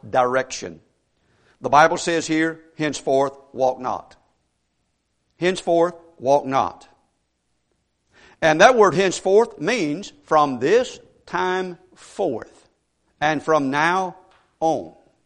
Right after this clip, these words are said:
That sounds almost like a wedding vow, doesn't it? That when you say, "I do," and your commitment is to another person, from henceforth,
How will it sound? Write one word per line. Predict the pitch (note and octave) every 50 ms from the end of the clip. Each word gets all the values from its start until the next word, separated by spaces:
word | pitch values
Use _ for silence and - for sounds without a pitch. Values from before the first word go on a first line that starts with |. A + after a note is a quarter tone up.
| _ _ _ _ _ _ _ _ _ _ _ _ _ _ _ _ _ - - - -
That | - A3+ -
sounds | - - A3+ G3+ F3+ C#3+
almost | G#3 C4 C4+ A#3 F#3 -
like | F3+ F#3+ G#3+ G#3+
a | A3 G3+
wedding | G3+ G3+ F#3+ G3+ A#3 B3 G#3+ F3+ C#3 B2 G#2
vow, | A#2 A2+ G#2+ G2+ G#2
doesn't | G#2+ A#2+ C#3 C#3 A#2+ F#2
it? | E2+ - _ _ _ _ - - - - - _ _ _ _ _ _ _ _ _ _ -
That | D#3+ G3 F#3+ D#3
when | F3+ F3+ E3+ D#3
you | F3 A#3+ B3+
say, | - A#3+ A3+ G#3+ G#3+ F#3 - - - - -
"I | - F3+ G3+ G3
do," | E3 C#3+ G#3+ B3+ B3 D3 F2 - - _ _ _ _ _ _ _ _ _ _ _ _ _ _ _ _ _ _ _ _ _ - -
and | - E3 F3 E3+ E3+
your | G3+ A3+ A3
commitment | - G3+ F#3 G3 B3 C4+ - E3 E3 C#3+ -
is | G#3 G#3+ G#3 F3+ - - - C#3 _ _ _ _ _ _ _ _ _ _ _ _ _
to | - G3
another | F#3 F3 F#3 F3 F3+
person, | - - G#3 A3 G#3+ - - - F2+ F2 - _ _ _ _
from | _ - G3+ G3+ F#3 C#3+ - - -
henceforth, | - - C4 D4 C4+ - - - - - C4 C#4 E4 E4 D4 F#3+ G2